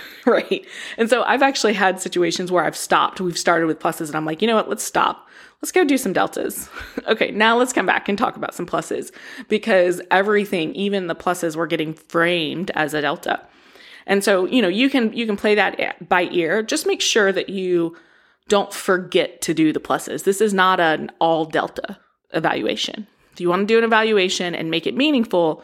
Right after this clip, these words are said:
you also have to know what's working well, because that's how you know what you need to do more of. Okay. Now, we talked about the basics of a plus delta.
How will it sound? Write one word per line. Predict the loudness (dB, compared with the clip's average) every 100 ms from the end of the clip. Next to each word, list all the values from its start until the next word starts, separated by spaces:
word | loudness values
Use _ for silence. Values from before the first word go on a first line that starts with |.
| -20 -20 _
you | -2 2
also | 2 0
have | -2 -2 0
to |
know | 0 2 2 0 -4 -18 _ _
what's | 2 2 2 -8 -8
working | -4 -2 -2 -6 -2
well, | 2 4 2 0 -10 _
because | -10 -8 0
that's | 0 0
how | 0 0
you | 2
know | 2 4 4 2 0
what | 0 -2 0
you | -2
need | -2 -4
to | -4
do | -2 0 0 -4 _
more | -4 -2 0 0
of. | -2 -2 -10 -20 _ _ _ _ _ _ _ _ _ _ 0
Okay. | 0 4 0 0 -18 _ _ _ _ _ -6
Now, | 2
we | 2
talked | 4 2 4
about | 2
the | 4
basics | 2 2 0 -2
of |
a | -2
plus | -2 -2
delta. | 0 0 2 0 0